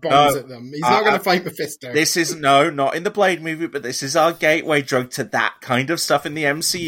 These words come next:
Speaker 2: U and bringing Ghost Rider back and introducing Nicolas Cage in the M C U, um, in a, in a Ghost Riders movie, right? And we start to do all of that kind of fun stuff. Werewolf
Speaker 1: Do you, do you
Speaker 2: by
Speaker 1: remember?
Speaker 2: Night comes into it.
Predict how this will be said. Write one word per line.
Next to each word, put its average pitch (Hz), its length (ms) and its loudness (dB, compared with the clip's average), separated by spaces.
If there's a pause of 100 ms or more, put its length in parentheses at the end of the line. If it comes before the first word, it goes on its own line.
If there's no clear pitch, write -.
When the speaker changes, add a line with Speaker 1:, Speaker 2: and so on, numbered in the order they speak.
(100)
Speaker 2:
U 151 160 2
and 135 100 -4
bringing 127 320 -4
Ghost 139 320 2
Rider 135 240 2
back 135 400 -2 (320)
and 104 120 -2
introducing 139 680 -2
Nicolas 139 360 -2
Cage 127 400 0
in 127 80 -8
the 120 120 -4
M 120 160 -4
C - 200 -6
U, 123 540 -6 (480)
um, 104 540 4 (100)
in 131 140 -2
a, 123 160 -2
in 139 100 0
a 135 140 2
Ghost 143 420 2
Riders 135 760 0 (300)
movie, 131 540 -2 (240)
right? 147 480 0 (280)
And 131 80 -8
we 143 100 -6
start 151 320 0
to - 100 -10
do 147 120 -4
all 139 180 0
of 139 60 -2
that 143 200 -2
kind 151 140 -6
of - 80 -10
fun 139 180 -6
stuff. 135 260 -4 (220)
Werewolf 165 260 2
Speaker 1:
Do 220 60 6
you, - 160 0
do 226 100 2
you 254 60 6
Speaker 2:
by 330 60 6
Speaker 1:
remember? 208 200 4 (140)
Speaker 2:
Night - 180 -6
comes 170 320 0
into 165 460 -2
it. 165 320 4